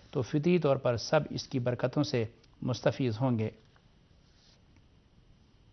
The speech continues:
ایران کے وزیر خارجہ علی اکبر صالحی نے ایشیائی تعاون کے مکالمے کی تنظیم اے سی ڈی میں ایران کے مرکزی کردار پر زور دیا ہے۔ وزیر خارجہ علی اکبر صالحی نے جمعے کو تاجکستان کے دارالحکومت دوشنبے میں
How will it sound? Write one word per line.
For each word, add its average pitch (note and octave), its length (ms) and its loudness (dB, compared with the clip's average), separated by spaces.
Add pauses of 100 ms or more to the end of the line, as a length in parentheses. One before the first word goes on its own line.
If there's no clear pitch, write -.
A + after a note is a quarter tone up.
(1300)
ایران G#3+ 300 8
کے A3+ 100 8
وزیر F3+ 240 10
خارجہ F#3 320 8
علی F3+ 200 8
اکبر E3 280 6
صالحی D#3 340 6
نے G3+ 80 2
ایشیائی D3+ 380 2
تعاون D3+ 380 4
کے D#3 120 0
مکالمے C#3 480 2
کی D3 140 -2
تنظیم C3 500 0 (360)
اے D#3+ 160 4
سی E3 220 0
ڈی F3 160 2
میں C#3 180 2 (300)
ایران D#3 320 4
کے D#3+ 80 4
مرکزی C#3+ 460 2
کردار C3+ 400 2
پر B2+ 220 0
زور C3 240 2
دیا B2+ 240 4
ہے۔ A#2+ 140 0 (480)
وزیر E3 240 6
خارجہ F#3 320 8
علی F3+ 200 8
اکبر D#3 240 6
صالحی D3 360 6
نے F3+ 140 2
جمعے D#3 280 2
کو D#3 120 0
تاجکستان C#3 600 2
کے D3 80 0
دارالحکومت C3 640 0
دوشنبے D3 360 2
میں F3 140 2